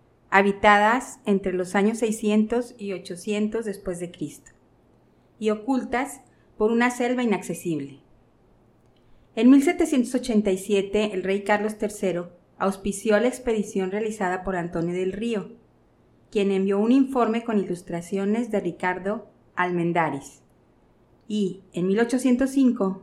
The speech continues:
Carlos cuarto continuó con el proyecto que le encarga al austriaco Guillermo Dupex, quien se hizo acompañar por José Luciano Castañeda,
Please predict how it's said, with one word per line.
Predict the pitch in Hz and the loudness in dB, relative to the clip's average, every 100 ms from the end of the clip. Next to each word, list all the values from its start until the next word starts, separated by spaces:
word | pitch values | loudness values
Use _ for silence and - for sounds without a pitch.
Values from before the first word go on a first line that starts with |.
| - | -6
Carlos | - 220 247 262 | 0 2 0 -4
cuarto | - 233 214 190 | 2 2 2 -4
continuó | 175 170 160 175 180 | -6 -6 -2 -4 -2
con | 226 | -2
el | 233 | -2
proyecto | 226 220 214 208 208 214 | -2 -2 0 0 -2 -4
que | 202 | -4
le | 170 | -4
encarga | 160 - 180 180 208 233 - _ _ _ - | -6 -4 -4 -2 -4 -4 -12 _ _ _ -4
al | 185 180 | 0 0
austriaco | 175 - - 220 226 247 247 | -2 -4 -2 0 0 -2 -2
Guillermo | 208 190 185 196 | 0 0 0 -2
Dupex, | 190 - - 208 277 - - - _ _ _ _ - | -4 -6 -4 -4 -4 -10 -20 -20 _ _ _ _ -4
quien | 226 214 | 0 2
se | 214 | 2
hizo | 196 233 247 | 0 -2 -4
acompañar | 269 262 233 196 190 180 180 | -2 -2 0 0 -2 -4 -4
por | 175 170 - | -6 -6 -10
José | - 180 170 214 226 226 | -6 -6 -4 -2 -2 -4
Luciano | 185 175 208 214 240 | -8 -6 -4 -2 -2
Castañeda, | 254 247 254 254 226 214 254 | -6 -2 2 4 4 2 0